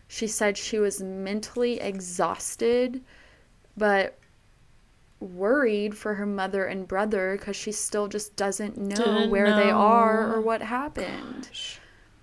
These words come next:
Speaker 1: When she asked where her mom and brother were, the man said that if she brought them up again, he would kill her.
Speaker 2: Oh my God.
Speaker 1: Sarah
Speaker 2: Just
Speaker 1: knew, like, she had a gut feeling that something serious and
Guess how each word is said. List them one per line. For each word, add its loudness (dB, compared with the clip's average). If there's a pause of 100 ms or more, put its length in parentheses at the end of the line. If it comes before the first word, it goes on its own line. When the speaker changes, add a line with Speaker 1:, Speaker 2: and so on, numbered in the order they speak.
(340)
Speaker 1:
When 2
she -2
asked 2
where 4
her -2
mom 0
and -4
brother 0
were, -2
the -2
man -4
said -2
that 0
if -4
she -4
brought 0
them -2
up -4
again, -2
he -4
would -6
kill -8
her. -10 (180)
Speaker 2:
Oh -8
my -10 (100)
God. -18 (920)
Speaker 1:
Sarah 2
Speaker 2:
Just 4
Speaker 1:
knew, 0
like, -2
she -2
had -2
a 0
gut 0
feeling -6
that -6
something -6
serious -4
and -8